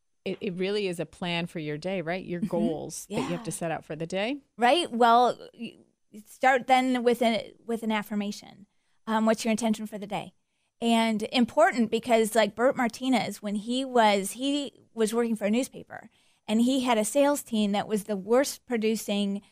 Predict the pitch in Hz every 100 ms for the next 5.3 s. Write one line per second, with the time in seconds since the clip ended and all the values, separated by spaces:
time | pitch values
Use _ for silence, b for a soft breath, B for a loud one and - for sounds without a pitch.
0 | b _ 247 247 233 - 214 208 196 220
1 | 202 190 190 _ - 214 220 226 214 220
2 | 214 196 196 208 - 196 208 196 202 208
3 | 202 214 240 254 269 240 214 208 214 208
4 | 208 202 175 262 233 208 - 202 - -
5 | - -